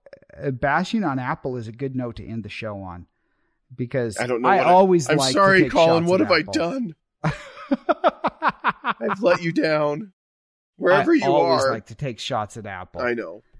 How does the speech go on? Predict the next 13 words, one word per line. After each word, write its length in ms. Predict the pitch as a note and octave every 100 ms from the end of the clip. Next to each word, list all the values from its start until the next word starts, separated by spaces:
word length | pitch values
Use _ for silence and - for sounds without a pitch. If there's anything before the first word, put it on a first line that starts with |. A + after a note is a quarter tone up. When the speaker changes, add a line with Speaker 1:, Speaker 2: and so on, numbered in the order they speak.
| -
Speaker 1:
It's, 280 | - B2 - -
it's 360 | C3+ - _ _ -
always 400 | C#3 D3 C#3+ B2+
entertaining 540 | B2+ A#2 - A2 G#2+
for 120 | G2+
me. 180 | A#2+ A#2+
But, 200 | C#3 G3+
you 120 | F#3
know, 160 | G3 F3
I 160 | - F3
will 180 | D#3 D#3
say 240 | - D3 B2
this. 460 | A2+ A2 - -